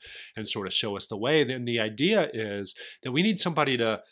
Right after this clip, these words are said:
initiate us through these stages, because if it just happens haphazardly, or worse, if there's nobody there, well, that's when things start to break down. And that's when we have what he calls unfinished men. And so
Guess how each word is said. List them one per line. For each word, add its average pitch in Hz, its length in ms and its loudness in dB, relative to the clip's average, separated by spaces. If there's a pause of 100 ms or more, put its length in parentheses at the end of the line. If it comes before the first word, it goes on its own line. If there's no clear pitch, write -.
(220)
initiate 135 600 4
us 107 160 0
through 123 220 -2
these 107 180 0
stages, 107 500 -6
because 120 300 -6
if 123 100 -4
it 131 40 -4
just 165 220 0
happens 147 400 6
haphazardly, 120 1080 4
or 120 400 6
worse, 127 640 6 (220)
if 143 160 -2
there's 117 200 -2
nobody 143 540 4
there, 107 640 2 (920)
well, 110 80 -4
that's 113 160 2
when 113 100 -4
things 104 220 -4
start 98 220 -6
to - 40 -14
break 90 240 -10
down. 98 320 -8
And 92 80 -10
that's 95 180 -6
when 95 120 -10
we 92 100 -10
have 98 160 -6
what 95 140 -8
he 113 80 -10
calls 98 360 -8
unfinished 98 640 -6
men. 95 480 -12
And 107 220 -8
so 95 400 -4